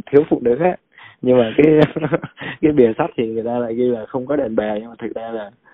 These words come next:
một phần rất là quan trọng. Thì Thiên đọc Thiên thấy khá là hay. Giống như, nhưng mà Thiên thì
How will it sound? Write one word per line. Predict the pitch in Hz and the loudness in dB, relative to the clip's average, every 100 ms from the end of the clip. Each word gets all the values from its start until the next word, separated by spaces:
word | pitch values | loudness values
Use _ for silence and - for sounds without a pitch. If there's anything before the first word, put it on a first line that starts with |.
| _ _ - | _ _ -10
một | 110 101 | -10 -8
phần | 104 | -6
rất | 120 | -4
là | 131 | -4
quan | 104 113 | -4 -6
trọng. | 113 110 - | -4 -6 -6
Thì | 107 98 95 | -6 -6 -6
Thiên | 113 | -8
đọc | 104 101 | -8 -12
Thiên | 110 104 | -14 -12
thấy | 107 113 131 143 _ _ _ _ _ | -12 -12 -16 -20 _ _ _ _ _
khá | - 135 | -2 -2
là | 117 | -2
hay. | 110 107 _ _ _ _ _ - | -6 -8 _ _ _ _ _ -4
Giống | 143 | 0
như, | 156 - | 0 2
nhưng | 131 | 4
mà | 127 104 | 4 6
Thiên | 131 | 4
thì | 131 | 4